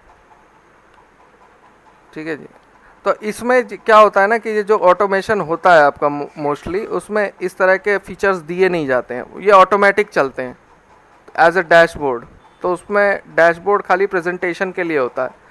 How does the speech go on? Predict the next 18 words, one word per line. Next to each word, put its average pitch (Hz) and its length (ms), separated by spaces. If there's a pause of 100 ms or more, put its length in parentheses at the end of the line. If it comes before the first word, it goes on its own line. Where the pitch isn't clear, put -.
(240)
तो 180 40
वहाँ 190 120
आप 214 140
खाली 214 220
data 220 280
दिखा 202 300
सकते 214 300
हैं, 233 140
edit 196 260
वेडिट 190 300
का 196 100
यहाँ 165 280
नहीं 151 180
होता 139 200
है, 185 40
कहीं 170 240
और 151 200
से 151 240